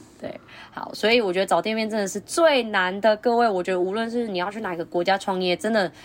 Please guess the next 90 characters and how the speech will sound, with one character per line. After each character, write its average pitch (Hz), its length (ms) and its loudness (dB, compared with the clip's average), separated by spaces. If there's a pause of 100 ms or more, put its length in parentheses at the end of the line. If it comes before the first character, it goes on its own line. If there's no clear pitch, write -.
(120)
你 226 140 2
一 - 20 2
定 285 100 0
要 285 100 4
有 208 60 0
step 180 260 0
one， 165 220 0
真 254 140 0
的 240 60 2
是 254 100 -4
不 190 140 -2
要 202 160 4
随 175 180 0
随 180 160 0
便 190 160 -2
便 190 140 -2
就 185 80 -2
说 196 160 -2
我 226 100 6
要 302 60 0
去 330 100 -4
菲 311 100 -2
律 302 60 -2
宾 302 140 -2
了， 269 60 -2
我 220 100 -6
要 254 100 -4
找 202 100 -8
事 180 100 -10
情 220 120 -6
做 208 160 -10
这 208 60 -2
样， 214 100 0 (180)
<laughs> - 240 -20
就 208 120 -2
是 240 100 4
你 190 140 0
一 - 20 -2
定 180 100 0
要 196 140 2
有 147 60 -2
step 147 280 -4
one - 120 -6
了。 - 180 -12
好， - 200 -4
那 226 180 2 (240)
到 302 160 4
后 320 120 0
面 285 280 0
呢， 190 240 2
就 185 100 -10
是 240 140 -2
过 247 180 0
了 185 100 2
几 160 260 -10
天， 196 220 0
真 262 120 2
的 240 40 2
是 240 80 0
被 254 140 2
拒 254 160 -2
绝 175 140 0
了 175 60 0
几 - 140 -8
天， 180 260 -2
很 180 200 -4
沮 - 140 -8
丧 143 240 -2
嘛， - 120 -10
但 208 140 2
我 170 80 -2
当 190 100 2
然 170 240 0
还 147 140 -4
是 175 80 2
要 190 100 4
去 190 220 -6
找。 - 220 -10 (420)
然 220 140 4
后 339 60 4
刚 359 180 0
好 277 200 0
呢， 190 140 0
其 359 180 2
实 427 120 0
老 220 160 2
实 233 80 -4
讲， 190 200 0
虽 320 140 0
然 254 260 -2